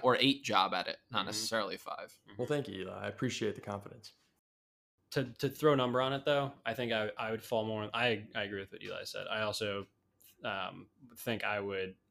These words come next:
Speaker 2: would fall more on the color side. So, Icy, maybe you and I do a little tandem stuff. You do the play-by-play, I'll do the color,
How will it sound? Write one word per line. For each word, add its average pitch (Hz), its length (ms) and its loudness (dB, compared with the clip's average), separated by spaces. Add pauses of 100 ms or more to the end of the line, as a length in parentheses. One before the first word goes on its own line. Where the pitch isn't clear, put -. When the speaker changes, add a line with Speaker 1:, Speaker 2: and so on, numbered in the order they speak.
(160)
Speaker 2:
would 113 160 -6
fall 95 300 -2
more 98 160 -8
on 92 80 -10
the 87 120 -12
color 123 360 2
side. 127 340 2
So, 107 160 0
Icy, 117 240 0
maybe 113 200 0
you 110 100 0
and 107 100 0
I 104 140 0
do 104 100 -4
a 101 60 -2
little 95 160 -4
tandem 98 400 -8
stuff. - 240 -8
You 104 80 -12
do 104 80 -10
the 98 60 -14
play-by-play, 101 460 -4
I'll 95 60 0
do 95 120 -6
the 95 80 -12
color, 95 420 -4